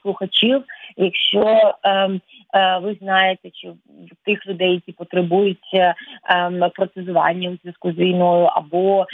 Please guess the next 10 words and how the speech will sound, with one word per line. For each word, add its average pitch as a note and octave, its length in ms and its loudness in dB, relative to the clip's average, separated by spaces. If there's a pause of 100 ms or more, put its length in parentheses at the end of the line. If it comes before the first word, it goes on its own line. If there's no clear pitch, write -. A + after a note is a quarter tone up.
(200)
ви G3 220 2
є F3+ 180 -4
такими, F3+ 560 -2 (320)
то, F#3+ 240 2
будь F#3+ 180 -4
ласка, G#3 340 0
звертайтеся F3+ 840 -2
в F3 120 0
наш, E3+ 300 -6 (180)
е, F3 160 2